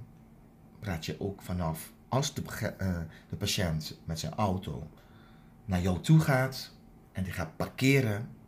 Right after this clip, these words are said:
dan moet de patiënt zien van, 'Oh, wat een mooie praktijk. Ziet er goed uit. Wat ziet de planten fantastisch uit.' De patiënt komt binnen, is lekker fris,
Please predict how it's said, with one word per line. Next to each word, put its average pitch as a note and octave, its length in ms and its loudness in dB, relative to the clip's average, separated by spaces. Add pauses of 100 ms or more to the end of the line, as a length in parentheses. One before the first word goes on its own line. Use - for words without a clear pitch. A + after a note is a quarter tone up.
(680)
dan E2 160 -6
moet F2+ 120 -2
de - 80 -8
patiënt F2 400 0
zien E2 240 -2
van, E2+ 220 -4
'Oh, A#2 280 0
wat E2 140 -4
een F2 120 -2
mooie F2 340 0 (540)
praktijk. D3 640 6 (260)
Ziet - 200 -6
er - 60 -8
goed D#3 220 6
uit. D#3+ 440 10 (420)
Wat G#2 200 -4
ziet G2+ 160 0
de - 60 -8
planten F#2+ 800 2
fantastisch F3 560 6
uit.' D3+ 480 4 (220)
De - 320 -20
patiënt A2 380 0
komt F#2 240 2
binnen, F#2+ 440 4 (100)
is - 120 -8
lekker G2+ 260 -2
fris, - 580 4